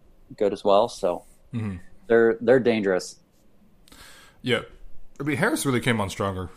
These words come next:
Speaker 2: as the year went on. Um, I think he started off a little slow, but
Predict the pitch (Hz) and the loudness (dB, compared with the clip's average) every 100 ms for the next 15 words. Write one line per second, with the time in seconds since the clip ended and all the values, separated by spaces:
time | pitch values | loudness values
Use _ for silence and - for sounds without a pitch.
0 | - 104 98 95 92 87 87 87 87 - | -8 -6 -4 -4 -6 -6 -8 -8 -10 -16
1 | - 85 82 82 78 _ - - 107 123 | -14 -10 -10 -10 -14 _ -12 -8 -4 -4
2 | 127 120 120 107 101 98 85 - 87 87 | -4 -2 0 0 -2 -4 -6 -8 -8 -10
3 | 80 85 | -10 -12